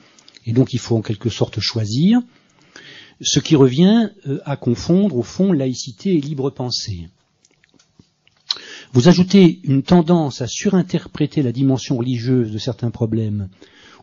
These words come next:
au détriment des éléments économiques et sociaux. Je pense que ce trait, euh, vous le notez aussi parce que c'est un trait, je suppose, très actuel,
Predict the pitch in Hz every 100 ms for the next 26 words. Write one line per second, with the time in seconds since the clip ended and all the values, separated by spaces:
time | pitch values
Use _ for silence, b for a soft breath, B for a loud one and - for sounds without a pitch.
0 | _ 127 135 143 151 143 147 123 110 131
1 | 131 131 120 - 131 131 117 - 107 -
2 | 147 175 262 _ _ _ b b b _
3 | - 117 110 110 113 - - 120 113 104
4 | 98 95 92 b b b - 101 123 123
5 | 123 117 113 - - 110 117 - 120 107
6 | 120 104 107 113 - 110 - 101 117 -
7 | - 185